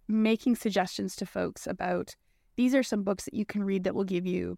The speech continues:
different perspectives, that will give you, um, opportunities to think about things more broadly. Like Teresa, y-, you know, with this book, The Wager, for example,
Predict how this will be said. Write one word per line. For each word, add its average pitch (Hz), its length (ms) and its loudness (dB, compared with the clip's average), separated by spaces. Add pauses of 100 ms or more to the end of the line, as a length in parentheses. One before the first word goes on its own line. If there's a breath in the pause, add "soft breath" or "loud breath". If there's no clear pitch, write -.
different 208 280 -4
perspectives, 185 600 -4
that 180 140 -4
will 202 100 2
give 196 240 -2
you, 190 420 2 (420)
um, 190 500 0
opportunities 214 600 0
to 202 80 -2
think 190 240 -4
about 190 200 -2
things 196 300 -2
more 190 160 -2
broadly. 180 400 0
Like 190 260 -2
Teresa, 247 380 2
y-, - 400 -6
you 214 100 0
know, 190 100 0
with 185 140 -4
this 185 140 -4 (340)
book, - 180 -2
The 190 120 0
Wager, 190 420 2
for - 140 -4
example, 180 480 -2